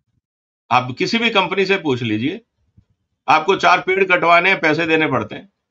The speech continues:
चाहे वो लीगल है, as per law आप कर रहे हो,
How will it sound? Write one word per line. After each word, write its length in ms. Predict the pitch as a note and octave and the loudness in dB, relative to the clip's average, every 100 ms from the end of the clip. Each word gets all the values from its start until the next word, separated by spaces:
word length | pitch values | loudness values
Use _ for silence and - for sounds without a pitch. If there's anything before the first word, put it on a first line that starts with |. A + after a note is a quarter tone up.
| _ _ _ _ - | _ _ _ _ 0
चाहे 180 | D#3+ G3 | 4 4
वो 100 | A3 | 4
लीगल 460 | E3+ F3 F3+ A3 | 4 4 4 4
है, 320 | F3+ B2 - _ _ _ _ _ _ - | 4 0 -4 _ _ _ _ _ _ -2
as 200 | D3+ F3+ - | 0 0 2
per 140 | A3+ F#3+ | 2 4
law 240 | C3+ E3 | 4 6
आप 260 | G#3+ G3+ G3 | 8 6 6
कर 120 | F3 | 2
रहे 160 | D#3+ D#3 | 4 4
हो, 240 | G#2 E2 | 2 -2